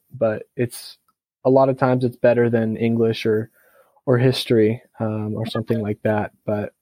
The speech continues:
yeah, I, I think math is, math is pretty good sometimes.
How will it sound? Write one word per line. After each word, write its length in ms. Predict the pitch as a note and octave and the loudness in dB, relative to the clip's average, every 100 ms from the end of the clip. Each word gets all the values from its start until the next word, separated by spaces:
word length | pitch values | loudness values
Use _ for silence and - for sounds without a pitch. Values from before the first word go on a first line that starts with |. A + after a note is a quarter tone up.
| - D#3 | -4 2
yeah, 160 | D3 | 2
I, 280 | B2+ D3 D#3 | 2 0 -2
I 20 | |
think 240 | D#3 D#3 B2+ | -2 -2 -2
math 340 | A2+ A#2 - | -4 -4 -4
is, 380 | A2+ A2+ - - _ _ _ _ _ _ - | -6 -8 -12 -20 _ _ _ _ _ _ -4
math 260 | E3 D#3 D#3 | 2 2 2
is 140 | C#3+ | -2
pretty 280 | - D3 A#2+ | 2 2 4
good 340 | A2+ A2+ A#2 | 4 4 2
sometimes. 800 | - A#2+ A2+ A#2 A#2 C3+ - - | -2 -6 -4 -4 -2 -4 -6 -18